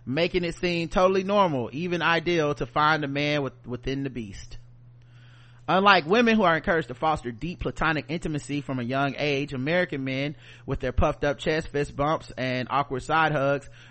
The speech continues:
grow up believing they should not only behave like stoic robots in front of other men, but that women are the only people that are,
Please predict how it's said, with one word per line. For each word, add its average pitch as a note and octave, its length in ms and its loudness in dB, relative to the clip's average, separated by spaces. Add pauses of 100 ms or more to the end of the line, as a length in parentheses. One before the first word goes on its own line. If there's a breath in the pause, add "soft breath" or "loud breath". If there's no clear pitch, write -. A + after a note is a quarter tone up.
(120 loud breath)
grow F3 260 6
up F#3 160 8
believing E3+ 380 2
they D#3 140 0
should C3+ 180 -4
not D#3+ 300 2
only E3 220 0
behave D3+ 400 0
like C#3+ 180 -2
stoic C#3 300 -2
robots D3+ 520 0
in C3 120 -4
front C#3 180 -2
of B2+ 60 -2
other D#3+ 240 0
men, C#3 300 -2
but B2+ 120 -4
that A#2+ 160 -4
women D#3 320 -2
are D3 100 4
the C#3 140 0
only D3 160 0
people C#3 300 -4
that C3+ 160 0
are, B2+ 260 0